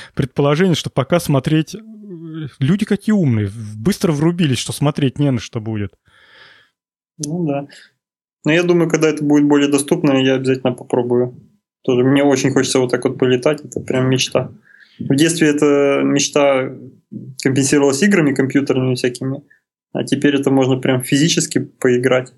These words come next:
Speaker 2: Правда, цена дороже.
Speaker 1: Я думаю, что следующий будет это, э,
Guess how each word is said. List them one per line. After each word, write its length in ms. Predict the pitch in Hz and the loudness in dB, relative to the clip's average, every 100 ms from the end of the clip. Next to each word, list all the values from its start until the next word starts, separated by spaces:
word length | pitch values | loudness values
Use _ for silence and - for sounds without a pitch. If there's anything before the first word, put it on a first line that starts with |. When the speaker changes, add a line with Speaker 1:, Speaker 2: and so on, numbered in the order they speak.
| _ _ - | _ _ -2
Speaker 2:
Правда, 240 | 135 131 | 0 0
цена 300 | 131 147 170 | 2 2 4
дороже. 520 | 165 143 127 127 123 - - - _ _ _ - | 4 4 2 0 -2 -10 -18 -20 _ _ _ -12
Speaker 1:
Я 280 | 98 135 156 | -4 0 0
думаю, 280 | 156 156 151 | 2 2 0
что 720 | - 147 139 135 131 127 123 | -2 0 2 4 2 2 0
следующий 1000 | - 143 160 156 139 - - 135 123 117 | 0 0 2 2 2 2 0 0 0 -2
будет 560 | 104 110 135 123 127 - | -4 -4 -2 -2 -2 -2
это, 840 | 127 120 - 120 113 113 110 113 - - - - _ | -2 -2 -2 -2 -2 -2 -2 -4 -8 -18 -20 -20 _
э, 40 | - | -18